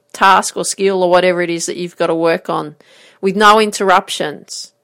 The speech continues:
Again, that teaches you how to focus. Maybe it might be practicing, let's say if you're, um, putting and you're playing golf, maybe it's practicing hitting ten balls in the hole in a row,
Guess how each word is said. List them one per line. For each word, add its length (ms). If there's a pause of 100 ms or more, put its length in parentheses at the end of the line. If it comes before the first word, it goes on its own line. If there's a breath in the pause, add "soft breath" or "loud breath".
(440)
Again, 220
that 120
teaches 400
you 60
how 160
to 80
focus. 720 (720 loud breath)
Maybe 300
it 140
might 360
be 340
practicing, 840
let's 200
say 220
if 100
you're, 640
um, 720 (560)
putting 400 (800)
and 140
you're 60
playing 280
golf, 340 (300 loud breath)
maybe 220
it's 100
practicing 640
hitting 360
ten 280
balls 240
in 100
the 60
hole 320
in 100
a 80
row, 320